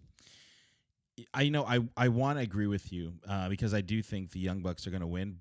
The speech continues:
but for the sake of argument, so we just don't have the same picks the whole way through, <laughs> um, I'm gonna go Omega and Page. I think they're gonna draw this out for a little while longer, and, um, maybe they'll, they'll implode while they're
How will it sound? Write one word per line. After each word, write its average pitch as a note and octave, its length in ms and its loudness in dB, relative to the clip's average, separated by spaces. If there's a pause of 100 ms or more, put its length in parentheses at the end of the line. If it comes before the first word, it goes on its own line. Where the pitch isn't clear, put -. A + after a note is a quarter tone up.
but B2+ 280 2 (140)
for G2 580 -2
the - 80 0
sake A#2+ 220 0
of G2 80 -12
argument, G#2+ 480 2
so G#2 80 -2
we F#2+ 80 2
just F#2+ 160 -4
don't G2+ 100 -6
have G2 140 -2
the F#2 80 -4
same F2+ 200 -6
picks - 240 4
the G2 100 -2
whole G#2+ 140 2
way G#2 140 2
through, A#2 320 -2 (120)
<laughs> - 100 -16
um, - 100 -6 (540)
I'm F#2+ 360 -2
gonna D#3+ 140 2
go D#3+ 300 4
Omega B2+ 420 2
and A2+ 120 -2
Page. F#2+ 260 -2
I F2+ 40 -4
think A#2 160 -4
they're A2+ 80 -4
gonna A2+ 140 -2
draw G#2 260 0
this G2+ 200 -2
out G2 180 -2
for - 140 -6
a G2 40 0
little G#2+ 300 2
while A#2 240 0
longer, G2 460 -4 (500)
and, F2+ 520 -2
um, E2+ 640 -8 (520)
maybe A2+ 220 4
they'll, G2+ 480 0 (100)
they'll G2+ 200 0
implode A#2 760 2
while G#2 280 2
they're G2 360 0